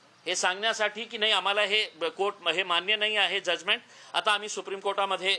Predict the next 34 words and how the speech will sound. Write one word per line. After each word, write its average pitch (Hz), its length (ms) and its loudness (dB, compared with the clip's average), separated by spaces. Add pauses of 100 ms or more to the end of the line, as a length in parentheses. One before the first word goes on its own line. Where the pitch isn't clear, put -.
(140)
अ, 165 200 -2
जाणार, 165 400 2
अ, 156 600 -2
आहे 147 160 -2
करके 160 360 -10 (300)
आप-, 156 180 -4
हायर 151 520 2
कोर्टमध्ये 185 520 -2
जाऊन 170 280 0
आम्ही 165 220 -4
अपील 170 340 -4
करणार, 160 420 0
अ, 147 340 -4
आहे. 131 240 -4 (380)
ठीक 254 200 -4
आहे, 202 120 2
कोणीतरी 254 720 -4
हे 247 180 0
केलं 240 280 0
होतं, 196 340 -2 (320)
पण 240 120 0
कोण 233 440 -2 (340)
याचा - 260 0
प्रश्न 240 360 -4
आतापर्यंत 247 540 0
आपल्याला, 240 360 0 (340)
आणि 220 180 0
आपण 226 240 0
इतका 214 320 -2
मोठे 226 280 -2
गप्पा 226 340 2
मारत, 214 380 0
अ, 190 480 2
आहे 143 420 0